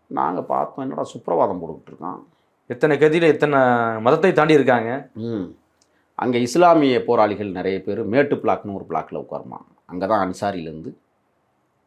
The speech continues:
Speaker 1: ஆ, முபாரக்லேருந்து எல்லாருமே அங்க தான் இருப்பாங்க. நம்மளுடைய நெருங்கிய தோழர், ஏன், ஆ, ஆ, படுகொலை செய்யப்பட்டிருக்கிற, ஆ, மிக முக்கியமான ஒரு போராளியும் கூட அங்க தான் தங்கியிருந்தார்.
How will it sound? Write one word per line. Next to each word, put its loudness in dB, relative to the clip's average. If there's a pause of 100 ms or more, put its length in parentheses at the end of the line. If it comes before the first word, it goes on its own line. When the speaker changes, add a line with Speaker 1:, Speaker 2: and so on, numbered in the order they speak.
Speaker 1:
ஆ, -6
முபாரக்லேருந்து 0
எல்லாருமே 2
அங்க -4
தான் -10
இருப்பாங்க. -18
நம்மளுடைய -2
நெருங்கிய -6
தோழர், -12
ஏன், -8 (840)
ஆ, -14 (200)
ஆ, -8 (180)
படுகொலை 2
செய்யப்பட்டிருக்கிற, -6 (760)
ஆ, -6
மிக -8
முக்கியமான -2
ஒரு -4
போராளியும் -4
கூட -10
அங்க -12
தான் -10
தங்கியிருந்தார். -16